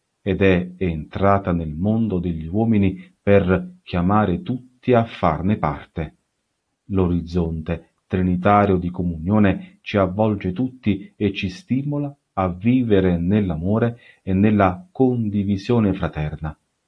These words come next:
certi che là dove c'è amore c'è Dio. Il nostro essere creati ad immagine e somiglianza di Dio, comunione, ci chiama a comprendere noi stessi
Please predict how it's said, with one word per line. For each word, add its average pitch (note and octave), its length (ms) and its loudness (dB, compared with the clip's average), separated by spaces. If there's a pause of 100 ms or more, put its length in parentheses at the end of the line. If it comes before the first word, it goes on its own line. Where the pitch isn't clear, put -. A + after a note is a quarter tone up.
(380)
certi F2+ 560 -2
che D#2+ 160 -6
là F2+ 400 0 (240)
dove F2 360 -2
c'è F#2+ 200 0
amore G2+ 600 -2 (420)
c'è F2 340 -2
Dio. D2+ 400 -6 (960)
Il F#2+ 120 -2
nostro G2 480 0
essere F#2+ 520 2
creati E2 680 0
ad D#2+ 180 -4
immagine F2+ 680 0
e E2+ 40 -6
somiglianza F#2 640 -2
di D#2+ 180 -6
Dio, F#2 520 0 (260)
comunione, F2+ 800 -2 (320)
ci - 240 -8
chiama B2 580 0 (120)
a F#2+ 240 -2
comprendere F2+ 800 0
noi D#2+ 160 -4
stessi - 760 -2